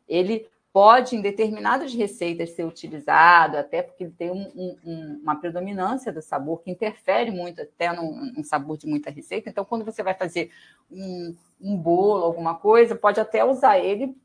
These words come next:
que aí ele tem até um, de-, esse resquício que ele deixa do saborzinho do coco pode ser até favorável, mas não é pra pingar em café, pra sair comendo óleo de coco, né, colocando em tudo, fazendo tudo com óleo de coco, porque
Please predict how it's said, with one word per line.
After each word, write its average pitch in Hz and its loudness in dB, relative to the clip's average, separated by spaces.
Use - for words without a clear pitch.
que 262 2
aí 226 2
ele 247 -2
tem 208 -6
até 214 -2
um, - -8
de-, 180 -2
esse 202 -2
resquício 190 -6
que 180 -16
ele 175 -10
deixa 165 -10
do 156 -14
saborzinho 147 -8
do 135 -10
coco - -10
pode 190 -2
ser 214 -6
até 208 -6
favorável, 214 -4
mas 147 -6
não 160 -8
é 170 0
pra 190 -6
pingar 170 -2
em 170 -10
café, 151 -4
pra 143 -14
sair 180 -10
comendo 180 -8
óleo 160 -2
de 165 -16
coco, 165 -4
né, 156 -4
colocando 180 -6
em 185 -6
tudo, 170 -4
fazendo 190 -2
tudo 202 -6
com 196 -6
óleo 180 -6
de - -20
coco, 170 -10
porque 226 -6